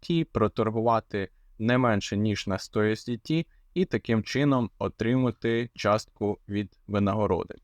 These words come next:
Далі у нас відомий лаунчпул на Binance,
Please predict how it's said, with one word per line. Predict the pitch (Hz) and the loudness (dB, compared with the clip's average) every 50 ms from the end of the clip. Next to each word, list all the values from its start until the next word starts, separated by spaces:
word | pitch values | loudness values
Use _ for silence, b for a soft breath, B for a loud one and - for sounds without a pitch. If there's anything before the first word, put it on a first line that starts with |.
| _ _ _ _ _ _ _ _ _ _ | _ _ _ _ _ _ _ _ _ _
Далі | - 107 127 143 147 139 131 | -2 4 4 6 6 6 4
у | 123 | 2
нас | 120 120 127 127 123 120 - - | 2 2 2 2 2 0 -2 -4
відомий | 110 110 113 117 117 120 127 120 113 110 107 107 | -4 -4 -2 0 2 2 2 2 2 2 2 2
лаунчпул | 104 104 113 120 120 120 117 110 107 104 - - - - _ - 113 113 110 107 104 | 2 4 4 4 4 4 4 2 0 -2 -4 -8 -10 -8 _ -2 0 0 0 0 2
на | 98 95 98 | 2 2 2
Binance, | 101 101 101 98 107 123 151 170 175 170 - - - 160 156 156 147 | 0 -2 -2 -2 0 2 2 2 2 0 -4 -6 -4 -2 -2 -2 -4